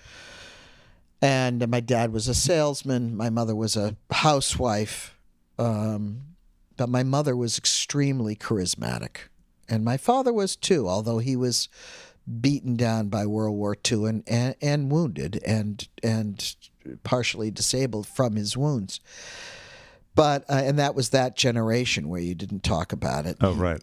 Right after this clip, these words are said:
Speaker 1: And he was that guy who didn't talk about it. But they were both very good looking, very charismatic, had lots of friends.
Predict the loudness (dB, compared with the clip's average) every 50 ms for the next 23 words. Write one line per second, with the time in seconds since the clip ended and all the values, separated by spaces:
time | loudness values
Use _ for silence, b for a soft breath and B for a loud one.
0 | 0 0 2 2 2 2 2 2 2 0 0 -2 0 0 2 2 2 2 -2 -4
1 | _ _ _ _ -20 -4 0 2 2 4 2 0 -4 -6 -8 -8 -12 -16 -20 _
2 | -6 -4 -4 -2 -4 -4 -4 -2 -2 -2 -2 -2 -4 -6 -6 -4 -4 -2 0 0
3 | 0 2 2 2 2 2 2 2 0 0 0 -2 0 0 2 2 2 2 0 0
4 | 0 0 0 -2 -2 0 -2 -2 -2 -2 -4 -6 -8 -6 -4 -2 0 0 -2 -2
5 | -2 -2 0 0 0 -2 -2 -2 0 0 2 0 0 -2 -2 -2 -2 -2 0 0
6 | 0 0 0 0 0 -4 -4 -4 -4 -4 -2 -2 -2 -2 -2 -4 -6 -6